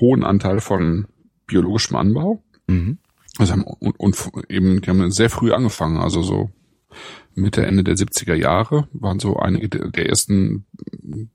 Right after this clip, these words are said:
Speaker 1: biologisch oder biodynamisch
Speaker 2: Ich
Speaker 1: arbeitenden
Speaker 2: wollte grad sagen, die
Speaker 1: Betriebe
Speaker 2: machen
Speaker 1: eben.
Speaker 2: alle diesen Biodynamie-Quatsch, ne?
Speaker 1: Ja, viel,
Speaker 2: Mhm.
Speaker 1: genau. Ja, die beiden jetzt hier auch, ne?
Speaker 2: Ah, ja.
Speaker 1: Also die, die meisten machen dann auch, <laughs> machen's sozusagen dann auch, äh,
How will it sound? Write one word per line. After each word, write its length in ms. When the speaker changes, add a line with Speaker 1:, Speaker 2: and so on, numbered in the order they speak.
Speaker 1:
biologisch 600
oder 200
biodynamisch 720
Speaker 2:
Ich 60
Speaker 1:
arbeitenden 260
Speaker 2:
wollte 140
grad 120
sagen, 220
die 60
Speaker 1:
Betriebe 120
Speaker 2:
machen 40
Speaker 1:
eben. 80
Speaker 2:
alle 140
diesen 220
Biodynamie-Quatsch, 920
ne? 160
Speaker 1:
Ja, 160
viel, 300
Speaker 2:
Mhm. 80
Speaker 1:
genau. 400
Ja, 120
die 500
beiden 240
jetzt 160
hier 140
auch, 240
ne? 220
Speaker 2:
Ah, 120
ja. 140
Speaker 1:
Also 180
die, 80
die 120
meisten 340
machen 260
dann 160
auch, 240
<laughs> 260
machen's 320
sozusagen 600
dann 160
auch, 240
äh, 480